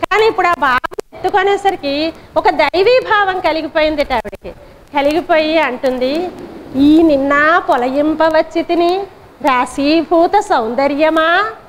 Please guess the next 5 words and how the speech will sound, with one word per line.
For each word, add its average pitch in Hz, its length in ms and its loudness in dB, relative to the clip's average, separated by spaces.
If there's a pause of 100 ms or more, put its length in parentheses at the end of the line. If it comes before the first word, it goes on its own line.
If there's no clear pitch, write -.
(320)
అబ్బా, 349 240 0 (420)
అందమంతా 285 760 0 (140)
పోక 269 300 2
పోసేసినట్టున్నావయ్యా, 392 1400 0 (460)
నిన్న 320 320 4